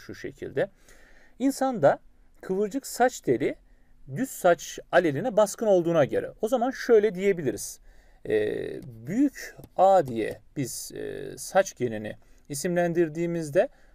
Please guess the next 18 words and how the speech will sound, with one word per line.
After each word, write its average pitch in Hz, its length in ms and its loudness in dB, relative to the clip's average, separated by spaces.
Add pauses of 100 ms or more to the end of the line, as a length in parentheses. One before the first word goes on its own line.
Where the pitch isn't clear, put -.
(120)
e, 113 600 -2
buradan 196 300 4
da 185 120 4
baktığımızda 170 520 -2
kıvırcık 147 460 -4
saçın 156 540 -4
düze 135 320 -2
baskın 135 340 0
olduğunu 117 460 -2
görürsek 160 400 -2
o 160 80 -2
zaman 123 340 -4
büyük 180 320 -6
A 151 300 4
bizim 139 240 -8
için 175 340 -8 (800)
kıvırcık 156 480 0
oluyor. 101 380 0